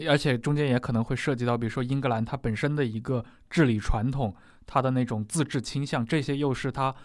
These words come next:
根据它本国的历史形成下来的。比如说，就是他们是受到那种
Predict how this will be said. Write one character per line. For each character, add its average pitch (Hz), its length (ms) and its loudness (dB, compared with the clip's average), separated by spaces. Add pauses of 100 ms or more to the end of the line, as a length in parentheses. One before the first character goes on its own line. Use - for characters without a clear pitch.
(220)
根 143 160 4
据 139 100 -2
它 143 140 2
本 123 180 2
国 117 160 0
的 139 80 2
历 185 160 2
史 95 300 -2
形 113 240 0
成 113 180 -2
下 107 200 -2
来 98 120 -6
的。 101 100 -6
比 107 120 -8
如 104 60 -2
说， 113 160 0
就 120 200 -2
是 113 140 -6
他 - 140 -2
们 120 200 2
是 113 300 -6 (240)
受 120 240 2
到 113 160 4
那 113 140 4
种 101 340 -6